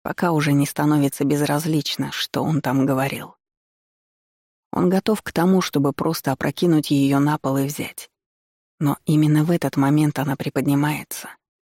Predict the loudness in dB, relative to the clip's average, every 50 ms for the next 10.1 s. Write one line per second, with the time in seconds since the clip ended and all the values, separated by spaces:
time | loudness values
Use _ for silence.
0 | _ _ _ -10 -6 -4 -4 -4 -2 0 0 -2 -2 -2 -4 -6 -6 -4 -4 -4
1 | -4 -6 -8 -8 -8 -6 -6 -6 -6 -8 -10 -10 -12 -16 -20 -20 _ _ _ _
2 | _ _ _ _ _ _ _ _ _ _ _ _ _ _ _ _ _ _ _ _
3 | _ _ _ _ -6 -2 0 0 0 0 0 0 2 2 2 2 2 4 4 2
4 | 2 0 -4 -4 -4 -2 0 0 0 0 -2 -2 -4 -2 -2 -2 -2 -2 -2 -4
5 | -2 0 2 2 4 4 2 2 2 2 2 2 2 2 2 2 0 -2 -4 -4
6 | -4 -4 -2 -2 -2 -2 -2 -6 -8 -12 -16 -20 _ _ _ _ _ _ _ _
7 | _ _ _ -16 -6 -2 0 0 0 0 2 2 2 2 0 0 0 0 0 0
8 | 0 2 2 2 2 2 2 2 2 2 2 2 2 0 0 0 0 0 0 -2
9 | -2 -4 -4 -2 -2 -2 -4 -4 -6 -10 -12 -10 -6 -4 -2 -2 -2 -2 -6 -10
10 | -16